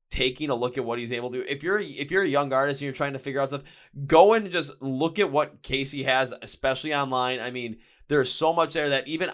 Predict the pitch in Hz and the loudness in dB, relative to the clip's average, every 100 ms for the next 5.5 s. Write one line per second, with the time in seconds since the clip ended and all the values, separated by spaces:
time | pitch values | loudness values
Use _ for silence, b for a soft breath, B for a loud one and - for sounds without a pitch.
0 | - 113 123 117 110 117 104 - _ - | 2 2 2 -4 -4 -4 -4 -10 _ -2
1 | 123 123 117 113 110 95 - _ _ _ | 0 4 6 6 2 -4 -12 _ _ _
2 | _ _ _ _ _ _ _ _ 101 101 | _ _ _ _ _ _ _ _ -10 -8
3 | - 98 95 85 _ _ - 165 - 160 | -8 -8 -8 -12 _ _ -4 -2 -2 0
4 | 139 135 139 147 127 143 135 131 127 131 | 0 0 -2 -6 -6 -2 -2 -2 2 4
5 | 139 147 151 139 - | 6 4 2 -4 -10